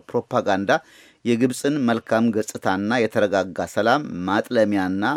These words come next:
ማደፍረሻ አንዱ አካል ነው ብለው፣ «እመኑኝ፣ ሳይናይ ውስጥ የደረሰው አደጋ በግብፅ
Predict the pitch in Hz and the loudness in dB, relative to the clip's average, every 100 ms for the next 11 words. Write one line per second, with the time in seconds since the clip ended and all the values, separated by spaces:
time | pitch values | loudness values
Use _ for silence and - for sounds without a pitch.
0 | - 85 95 104 107 110 92 87 73 - | -6 -4 -2 -2 -4 -6 -4 -4 -2 0
1 | 107 110 95 80 82 90 78 76 71 69 | 2 2 0 -2 -4 -4 -6 -6 -8 0
2 | 117 156 _ _ _ _ _ - 76 87 | 2 2 _ _ _ _ _ -12 -8 -2
3 | 120 156 165 _ _ _ - 92 92 101 | -2 -4 -10 _ _ _ -4 0 2 2
4 | 104 131 - - 95 95 95 - 92 90 | 0 -2 -6 -6 -2 -2 -2 0 0 0
5 | 87 110 160 - - 95 135 | 0 0 0 -6 -6 -2 -4